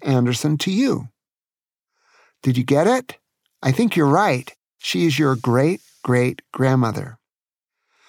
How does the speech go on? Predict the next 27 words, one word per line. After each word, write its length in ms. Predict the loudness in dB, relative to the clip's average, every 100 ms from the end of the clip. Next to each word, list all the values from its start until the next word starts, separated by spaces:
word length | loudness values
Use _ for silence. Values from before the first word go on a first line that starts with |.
| _ _ _ -2
When 140 | 0
I 140 | 2
met 300 | 2 0 0
Manoah 400 | 0 2 2 2
Richardson 560 | 0 -2 -2 -4 -2 -2
Anderson, 600 | 0 0 0 -2 -4 -2
she 180 | -2 0
was 240 | 0 0
riding 460 | 0 0 0 0 0
with 220 | -2 -2
Juanita 360 | -2 0 2 0
and 200 | 0 0
me 240 | 0 0
in 120 | 0 0
a 60 |
car 560 | 0 -2 0 2 0 -4 _ _ _
as 160 | -4 0
we 100 | 0
drove 340 | 2 0 0
back 420 | 0 0 -2 -6
to 100 | -4
the 120 | -2 0
Ray 220 | 0 0
home 420 | -2 -2 -2 -4 -6
after 360 | -4 -4 -2 -2
a 80 | -2
funeral. 560 | -2 -2 0 -2 -6